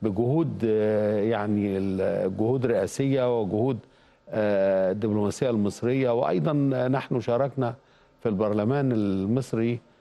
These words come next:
في دعوة البرلمان الإفريقي وفي الاجتماعات ال-، ال-، البرلمان الإفريقي في، آه،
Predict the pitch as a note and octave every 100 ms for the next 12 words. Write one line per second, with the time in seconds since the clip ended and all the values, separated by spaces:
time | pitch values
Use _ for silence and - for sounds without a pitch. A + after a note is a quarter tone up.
0 | _ _ _ A#2+ A2+ A2 B2+ A#2+ G#2 G#2
1 | G2+ G#2 G#2+ A#2+ A2 G2 - A#2+ - A2
2 | A2 - A2 G2+ G2+ G2+ G2 - G#2+ G2+
3 | A#2 B2+ G#2+ G2 G2+ G2+ G2 G#2 - _
4 | _ _ _ F#2 G#2 G2 F#2+ - A2 G2
5 | F#2+ F#2+ G2+ G2+ A2+ B2+ G#2 - C3+ -
6 | G2 - A2 G#2 G2 F#2+ F#2+ G2 G2 G2+